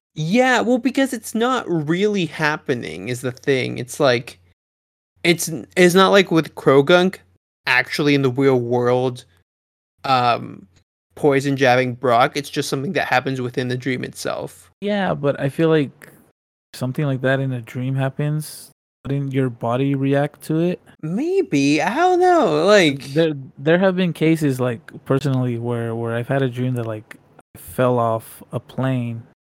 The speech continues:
Speaker 2: and I wake up, like, jumping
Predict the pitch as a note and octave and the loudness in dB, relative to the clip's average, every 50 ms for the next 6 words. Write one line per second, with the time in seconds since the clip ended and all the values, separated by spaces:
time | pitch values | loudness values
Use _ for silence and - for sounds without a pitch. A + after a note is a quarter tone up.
0 | _ _ _ _ _ _ _ _ _ _ _ _ _ _ _ _ _ A#2 A2+ A2+ | _ _ _ _ _ _ _ _ _ _ _ _ _ _ _ _ _ -6 -6 -4
1 | A#2 B2 B2+ B2 - - C3 C3 B2+ B2 A#2+ - - A#2 A#2 A2+ A2 - - _ | -2 -2 -4 -4 -2 2 4 4 4 4 2 -2 -2 -2 -2 -2 -2 -8 -16 _
2 | - - - - - - - C3 - - A#2 A2 A2 A2 A2 | -20 -18 -8 -8 -4 -2 -2 -2 0 -2 -4 -4 -4 -8 -10